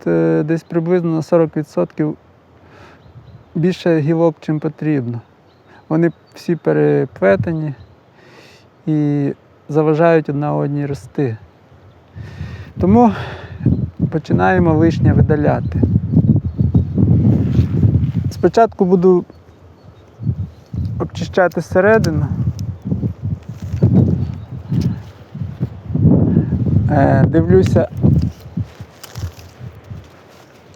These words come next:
що тут всередину росте, а потім уже краї теж.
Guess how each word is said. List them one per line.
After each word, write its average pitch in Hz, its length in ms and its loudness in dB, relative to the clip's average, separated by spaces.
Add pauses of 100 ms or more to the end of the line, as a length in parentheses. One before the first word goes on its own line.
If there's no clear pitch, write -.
(760)
що - 180 -6
тут 147 200 -8
всередину 226 600 4
росте, 214 560 0 (2250)
а 170 120 0
потім 208 400 2
уже 170 180 2
краї 185 440 4
теж. 147 520 -4